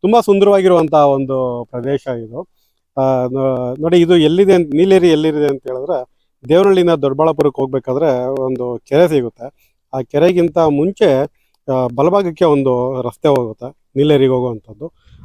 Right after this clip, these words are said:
ಆ ರಸ್ತೆಯಲ್ಲಿ ಒಂದು, ಆ, ಐದು ನಿಮಿಷ ಮುಂದೆ ಬಂದ್ರೆ ಎಡಭಾಗಕ್ಕೆ ಈ ಒಂದು ಮಂಟಪ ಕಾಣುತ್ತೆ. ನೋಡಿ ಈ ಮಂಟಪವನ್ನ ತುಂಬಾ, ಆ, ಸುಂದರವಾಗಿ ಕಟ್ಟಿ ಸಂರಕ್ಷಣೆ ಮಾಡಿದ್ದಾರೆ ಈ ಒಂದು ವೀರಗಲ್ಲುಗಳನ್ನ ಒಳಗಡೆ ಇಟ್ಟು. ಇವು ವಿಜಯನಗರ ಕಾಲದ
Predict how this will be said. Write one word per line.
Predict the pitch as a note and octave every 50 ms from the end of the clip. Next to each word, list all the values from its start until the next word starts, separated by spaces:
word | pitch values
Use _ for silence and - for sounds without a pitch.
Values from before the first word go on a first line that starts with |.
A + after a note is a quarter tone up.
| - - - -
ಆ | C#3 C#3
ರಸ್ತೆಯಲ್ಲಿ | C#3 C#3 C3+ - _ - F#3+ F#3 F#3 F3+ F3 F3 E3+ E3+ E3
ಒಂದು, | D#3+ D3+ D3 C#3+ C#3 C3+ C3+ C3+ B2+ B2+ B2+ A#2+ - _ _ _ _ _ _ _ -
ಆ, | C3+ C3 C3 B2 B2 B2
ಐದು | C#3 D#3+ D#3+
ನಿಮಿಷ | D#3+ D#3+ D#3+ -
ಮುಂದೆ | D#3 C3+ C#3+ D#3 F3 G3
ಬಂದ್ರೆ | F3 D#3 D3 D#3 F3+ D3 B2+ B2+ C#3 - _ _ _ _ _ _ -
ಎಡಭಾಗಕ್ಕೆ | C#3 D3 F3 F#3+ F3+ E3 D#3+ C#3 - G3 F3+ C#3+
ಈ |
ಒಂದು | D3 D3 D3+ D3+ D3 D#3 C3 B2+
ಮಂಟಪ | C3 B2+ B2+ C#3 D3+ E3 E3+
ಕಾಣುತ್ತೆ. | D#3+ - - A#2 A2 A2+ - - A2+ - _ _ _ _ _ _ _ _ _ _ _ _ _ -
ನೋಡಿ | C3+ C3
ಈ | C#3
ಮಂಟಪವನ್ನ | B2+ C3 C#3 C#3 D3 D#3 D3+ D3 D3 C#3+ C#3+ D3 C3+ B2 B2 A#2+
ತುಂಬಾ, | - C3+ C3 C#3 C3+ B2 A#2 A2 _ _ _ _ _ _ _ _ _ _ -
ಆ, | C3 B2 A#2+ A#2 A2+
ಸುಂದರವಾಗಿ | G#2+ - C#3 C#3 D3+ D3+ D3+ C#3+ C#3+ B2
ಕಟ್ಟಿ | - C3+ A#2 - - C#3 C3 B2+
ಸಂರಕ್ಷಣೆ | A#2 - B2 B2+ C3 C3+ - - D3 C3+
ಮಾಡಿದ್ದಾರೆ | B2+ A#2 A#2+ A#2+ A#2 A#2 A#2+ A#2 A#2
ಈ |
ಒಂದು | A#2+ A#2+ B2 A#2+ B2
ವೀರಗಲ್ಲುಗಳನ್ನ | A2+ B2+ C3 C3 C3 B2+ A#2 A#2 A2+ A2+ A#2+ A#2
ಒಳಗಡೆ | A2+ A#2+ A#2+ B2 B2 A#2+ A#2+
ಇಟ್ಟು. | A2 _ _ _ _ _ _ _ _ _ _ _ _ _ -
ಇವು | E3 F3+ F#3+ F3+ F#3
ವಿಜಯನಗರ | E3+ C#3+ C3 D3+ E3+ F3+ F3+ E3+ E3+ E3 D3
ಕಾಲದ | - C#3+ C#3 C#3 C#3+ D#3+ D3+ B2 B2 C3+